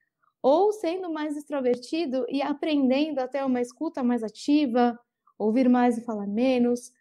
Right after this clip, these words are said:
prestar mais atenção, saber respeitar o tempo do outro. Eu acho que muito mais do que conexão, comunicação também é respeito pelo outro e por nós. Então, meu, muito obrigada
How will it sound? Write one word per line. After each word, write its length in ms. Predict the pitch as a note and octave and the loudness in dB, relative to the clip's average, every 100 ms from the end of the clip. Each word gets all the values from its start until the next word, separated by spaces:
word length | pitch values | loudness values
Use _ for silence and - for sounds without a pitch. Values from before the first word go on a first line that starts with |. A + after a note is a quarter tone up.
| _ _ | _ _
prestar 420 | B3 B3+ B3+ A#3 | 0 2 2 0
mais 180 | A#3 A3 | 0 -4
atenção, 840 | G#3+ A3 G3+ - C4+ C4 B3 A#3+ - _ _ | -6 -6 -6 0 4 4 4 0 -4 _ _
saber 420 | - B3 A#3 C4 | 0 2 4 4
respeitar 580 | C4 C#4 B3+ A#3+ C4 B3+ | 2 0 0 0 0 -2
o 60 | |
tempo 300 | B3 B3+ A#3 | -2 -4 -4
do 160 | G#3+ G#3 | -8 -6
outro. 500 | A#3 C#4 C#4 C4 B3+ _ _ _ - | -4 -4 -4 -6 -8 _ _ _ -4
Eu 80 | |
acho 180 | A3 A#3+ | -4 -2
que 100 | C#4 | 0
muito 280 | B3+ C#4 C#4 | 0 2 0
mais 200 | C4 C4 C4 - - | 0 -2 -6 -8 -6
do 100 | C4+ | -4
que 160 | C#4 | -4
conexão, 800 | C#4+ C#4+ C4 - - C4 D4+ D#4+ _ _ _ _ - | 2 4 4 0 0 2 2 0 _ _ _ _ 0
comunicação 760 | C#4+ C#4+ D4 C#4+ C#4 C#4 C4 | 4 6 4 0 -4 -2 -2
também 380 | B3+ C4 B3+ C4 | 0 0 2 0
é 40 | C4+ | 0
respeito 680 | C4+ D4 - A#3 A#3+ A#3+ _ _ _ _ - | -2 -6 -2 -2 -2 -8 _ _ _ _ -4
pelo 260 | A3+ A#3 | 2 4
outro 540 | A3 A#3 C4+ C#4 D4 D4+ | 6 6 4 0 -4 -4
e 80 | C4 | -8
por 180 | C4+ C#4+ | -4 -2
nós. 440 | C4 G#3 G3 - _ _ _ _ _ | 0 -2 -8 -16 _ _ _ _ _
Então, 360 | A3 B3 B3 B3 | -2 4 6 6
meu, 260 | B3 B3 | 6 8
muito 220 | A#3+ C#4+ F4 | 8 6 4
obrigada 760 | D4+ C#4 A3+ A#3 C4 C#4 C#4+ | 2 4 4 6 4 0 -8